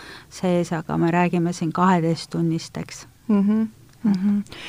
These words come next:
Speaker 3: Nii et ma saan aru, et, äh, suur võti on siis teadmistes, et
Speaker 1: Jaa.
Speaker 3: teadmatus põhjustab hirmu.
Speaker 1: Kindlalt.
Speaker 3: Mhm. Kui palju te oma töös olete näinud seda, et,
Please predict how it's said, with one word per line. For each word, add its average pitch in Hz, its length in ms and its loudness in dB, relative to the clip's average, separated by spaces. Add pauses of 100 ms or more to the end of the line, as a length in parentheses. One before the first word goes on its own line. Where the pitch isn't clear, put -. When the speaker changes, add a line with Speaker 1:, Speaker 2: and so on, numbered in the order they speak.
(140)
Speaker 3:
Nii 220 60 6
et - 60 4
ma 226 80 6
saan 240 180 8
aru, 240 160 6
et, 190 280 2
äh, 180 180 6
suur 233 200 6
võti 202 300 4
on 160 80 6
siis 160 160 -4
teadmistes, 151 800 2 (160)
et 175 100 4
Speaker 1:
Jaa. 175 140 0 (140)
Speaker 3:
teadmatus 196 520 4
põhjustab 185 460 2
hirmu. 147 320 2 (260)
Speaker 1:
Kindlalt. 165 540 0 (320)
Speaker 3:
Mhm. 175 400 2 (480)
Kui 254 120 8
palju 285 300 8
te 170 140 6 (380)
oma 202 180 8 (100)
töös 233 360 6
olete 175 280 4
näinud 202 280 6
seda, 156 320 0
et, 151 80 -2